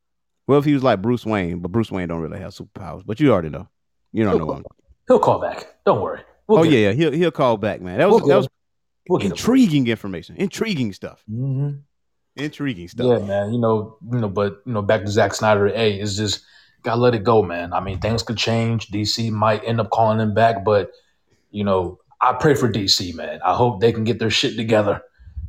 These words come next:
Speaker 2: you know, and we can start seeing some good stuff.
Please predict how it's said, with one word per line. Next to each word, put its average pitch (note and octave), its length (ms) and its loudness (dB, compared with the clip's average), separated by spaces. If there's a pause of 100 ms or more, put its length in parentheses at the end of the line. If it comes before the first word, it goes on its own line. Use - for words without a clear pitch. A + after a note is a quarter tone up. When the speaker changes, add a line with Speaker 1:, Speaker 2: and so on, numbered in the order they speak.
Speaker 2:
you A2+ 200 0
know, F#2+ 400 -2
and F#2 440 -6 (460)
we G2+ 100 -6
can G2+ 60 -6
start A2 220 0
seeing A2 200 0
some G2+ 200 -2
good G#2+ 120 0
stuff. - 460 -2